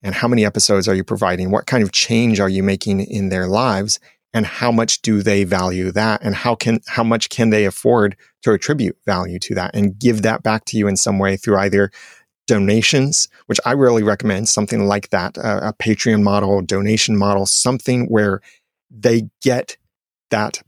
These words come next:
belonging sense and maybe get some bonus content too. Maybe it's the after show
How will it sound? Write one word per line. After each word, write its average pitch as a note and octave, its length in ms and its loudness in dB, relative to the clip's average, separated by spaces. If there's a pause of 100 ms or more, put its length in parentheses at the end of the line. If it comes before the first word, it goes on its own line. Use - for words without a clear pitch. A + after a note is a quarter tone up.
belonging G#2+ 600 2
sense G2 480 -4 (320)
and D3 240 2
maybe C#3+ 260 4
get B2 240 0
some B2 220 0
bonus G#2+ 320 2
content G2+ 520 -2
too. - 280 -2 (320)
Maybe A2+ 340 4
it's A2+ 240 0 (560)
the B2+ 220 2
after A2 340 0
show F#2+ 400 -2